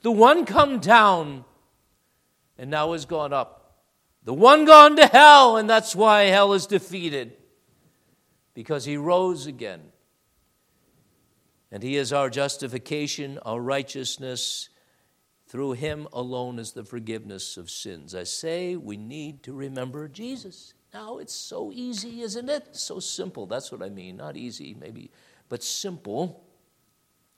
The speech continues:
There's no special elite band of elders, for example, that knows Jesus and they only know Jesus. There's no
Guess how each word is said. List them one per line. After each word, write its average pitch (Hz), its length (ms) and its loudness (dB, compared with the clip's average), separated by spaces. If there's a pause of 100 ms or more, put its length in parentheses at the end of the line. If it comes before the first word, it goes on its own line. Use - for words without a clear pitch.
(680)
There's 175 180 -10
no 247 200 0
special 226 840 -4 (100)
elite 175 580 -6 (140)
band 190 560 -2
of 170 140 -2
elders, 160 560 0
for 123 240 -12
example, 104 680 -12
that 123 260 -8
knows 196 440 -4
Jesus 156 460 -10
and 170 180 -14
they 226 240 0
only 160 360 -4
know 123 260 -8
Jesus. - 680 -18 (1500)
There's 185 160 -6
no 233 480 4